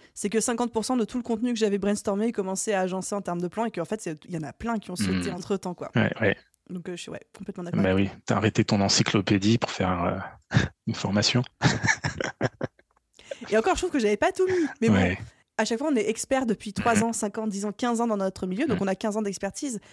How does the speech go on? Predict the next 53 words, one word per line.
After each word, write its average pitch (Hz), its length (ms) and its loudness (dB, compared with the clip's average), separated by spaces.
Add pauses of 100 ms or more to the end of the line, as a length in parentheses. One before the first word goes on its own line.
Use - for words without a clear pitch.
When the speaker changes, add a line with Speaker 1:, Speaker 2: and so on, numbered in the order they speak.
(200)
Speaker 1:
On 185 120 -4
peut 202 140 2
pas 262 200 2
donner 208 340 0
aux 190 120 0
gens 220 300 -2
à 190 80 0
manger 196 320 -2
quinze 202 260 -4
ans 226 60 -2
d'expertise 208 560 -6
en 180 120 -6 (320)
trois 202 200 -4
mois 208 100 2
de 208 60 -6
formation 208 560 -2 (240)
ou 202 80 -2
trente 214 260 -4
heures 208 100 -2
de 196 80 -2
formation. 185 380 -4
Speaker 2:
Ouais, 190 300 -4
ouais. - 80 -4
Speaker 1:
Enfin, - 160 -6
c'est 175 260 -4
indigeste, 254 640 -2
c'est, 170 280 -2
c'est - 140 -4
rendre 190 200 -4
service - 340 -8
à - 60 -4
personne, - 480 -2
quoi. - 100 0
Speaker 2:
Ouais, 95 240 4
c'est 98 160 2
clair. - 300 0 (340)
C'est, - 180 2
c'est - 140 6
pour - 160 2
ça 135 100 6
qu'encore 101 300 2
une 98 120 2
fois, - 200 2
le, 92 240 4 (140)
l'audit 107 560 4
de 101 120 -2
départ, 95 460 2 (160)
ça, - 280 4 (200)
connaître 107 300 4 (120)
Speaker 1:
Mhm. - 60 -6
Speaker 2:
bien 127 260 4
votre 110 200 2
client, 95 340 0